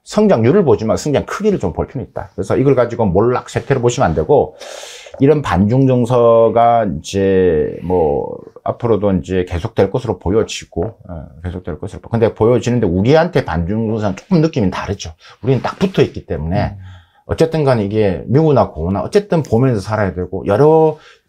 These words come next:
Speaker 1: 이런 이 지정학적, 지경학적 변화에 따라서 우리는 딱 중심에 끼어 있다라는 거. 그래서 이런 부분에서는, 어, 뭐 싫어하는 건 다 뭐 좋으신데 좀 내부는 좀 알고는 가자.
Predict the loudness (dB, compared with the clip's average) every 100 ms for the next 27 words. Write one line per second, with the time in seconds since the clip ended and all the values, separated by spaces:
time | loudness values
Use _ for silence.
0 | -2 2 4 2 -2 -6 -4 0 0 0
1 | -2 -4 -2 0 0 -2 -2 0 2 2
2 | 0 -4 -2 -4 -6 -10 -2 -2 0 -6
3 | -8 _ _ 2 2 2 -4 -6 -8 -16
4 | -20 _ -12 -4 0 2 2 0 0 0
5 | 0 -4 -18 -20 -20 -20 _ _ -8 -8
6 | -8 -10 -10 -2 0 2 0 -2 -2 -2
7 | 0 0 0 0 0 0 0 -8 _ _
8 | _ _ _ _ _ _ -8 -6 -6 -12
9 | _ _ -4 0 2 4 4 2 -2 -6
10 | -4 -2 0 0 -2 -8 -12